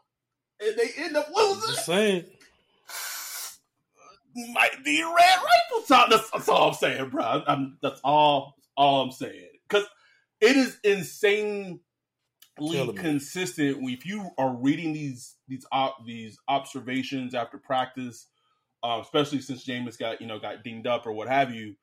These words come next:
Speaker 1: is like, it's just like, Andy Dalton completed this, Andy Dalton. Like, is this a, a, like, a rejuvenation?
Speaker 2: Yeah.
Speaker 1: Like, I just feel like, like, he went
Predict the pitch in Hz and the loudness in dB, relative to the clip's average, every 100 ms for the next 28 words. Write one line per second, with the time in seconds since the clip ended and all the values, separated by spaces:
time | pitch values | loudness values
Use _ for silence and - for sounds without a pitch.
0 | _ _ _ _ _ _ 147 147 147 - | _ _ _ _ _ _ -8 -8 -8 -10
1 | - - 139 - - _ - - 123 120 | -10 -10 -14 -16 -18 _ -18 -14 -8 -2
2 | 147 - 135 135 151 143 139 - _ _ | -2 -2 -8 -10 -4 -4 -4 -12 _ _
3 | _ 175 - - - 131 127 151 - - | _ -8 -6 -8 -14 -14 -8 -6 -6 -12
4 | _ _ _ _ _ _ - - - 110 | _ _ _ _ _ _ -20 -16 -14 -14
5 | - _ _ _ _ 190 403 554 - - | -16 _ _ _ _ -4 -2 -4 -4 -6
6 | - - - - _ _ _ _ _ - | -6 -12 -20 -20 _ _ _ _ _ -4
7 | 160 160 156 143 220 175 254 294 120 - | -2 0 0 -2 -2 -2 0 0 -4 -2
8 | 320 - - - 208 202 247 285 - - | -2 -2 -4 4 4 6 4 2 -2 2
9 | 262 262 240 220 190 160 - _ _ _ | 4 4 6 6 4 0 -12 _ _ _
10 | _ _ _ - 175 170 262 240 | _ _ _ 4 4 4 0 0